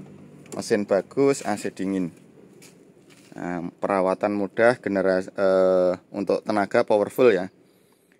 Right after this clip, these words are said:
Ini untuk Kijang kita bandrol harganya lima sembilan lima ratus ya, D P-nya itu tiga lima lima ratus, jadi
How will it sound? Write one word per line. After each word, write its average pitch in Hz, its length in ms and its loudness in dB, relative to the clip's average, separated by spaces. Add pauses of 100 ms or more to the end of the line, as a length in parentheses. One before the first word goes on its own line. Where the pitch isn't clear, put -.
(120)
Ini - 160 -6
untuk 107 400 2
Kijang 127 800 2 (160)
kita - 240 0
bandrol 95 480 2
harganya 107 1040 0 (640)
lima 110 320 2
sembilan 104 560 2
lima 104 240 2
ratus 104 320 2
ya, 95 240 0
D 95 160 -2
P-nya 107 800 0
itu 101 320 -2
tiga - 320 -2
lima 98 400 2
lima 101 240 0
ratus, 95 480 -2
jadi 90 160 -4